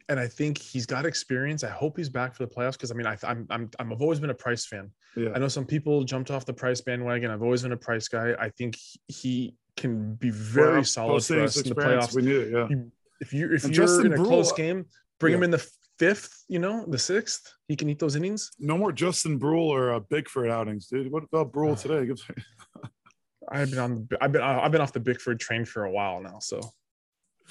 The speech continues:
Speaker 1: Great hair, though. Great hair.
Speaker 2: But
Speaker 1: Terrible,
Speaker 2: Gonsolin,
Speaker 1: terrible stuff.
Speaker 2: Gonsolin's, <laughs> yeah, great. He's definitely got the show hair, but Gonsolin, I don't know. I mean,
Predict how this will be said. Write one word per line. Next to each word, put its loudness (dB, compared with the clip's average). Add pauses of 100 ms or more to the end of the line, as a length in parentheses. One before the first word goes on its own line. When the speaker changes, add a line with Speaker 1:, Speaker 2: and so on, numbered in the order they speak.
(180)
Speaker 1:
Great 6
hair, 6
though. -4
Great 4
hair. 2
Speaker 2:
But 4
Speaker 1:
Terrible, 4
Speaker 2:
Gonsolin, 4
Speaker 1:
terrible 8
stuff. 2
Speaker 2:
Gonsolin's, -2 (260)
<laughs> -2
yeah, 0
great. -6 (800)
He's -6
definitely 2
got 2
the -10
show 0
hair, 2
but -2
Gonsolin, 0
I 4
don't 0
know. 0
I 2
mean, -6